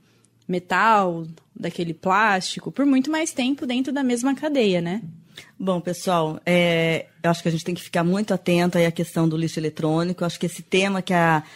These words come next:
Speaker 2: Maria Letícia trouxe pra gente é extremamente pertinente. A gente tem que ficar, né, é,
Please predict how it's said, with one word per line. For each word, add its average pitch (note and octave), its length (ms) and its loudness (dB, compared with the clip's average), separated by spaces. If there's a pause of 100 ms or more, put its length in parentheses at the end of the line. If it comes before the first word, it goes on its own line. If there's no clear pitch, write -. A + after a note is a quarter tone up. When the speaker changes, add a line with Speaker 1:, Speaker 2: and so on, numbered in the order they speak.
(160)
Speaker 2:
Maria F3 240 6
Letícia E3+ 340 -2
trouxe E3+ 260 -6
pra E3 140 -2
gente E3+ 340 0
é F3 40 0
extremamente F#3 640 -2
pertinente. D#3+ 640 0
A - 20 0
gente D#3+ 220 0
tem F3 120 0
que - 120 -12
ficar, E3+ 400 0
né, E3+ 240 0 (420)
é, E3+ 880 4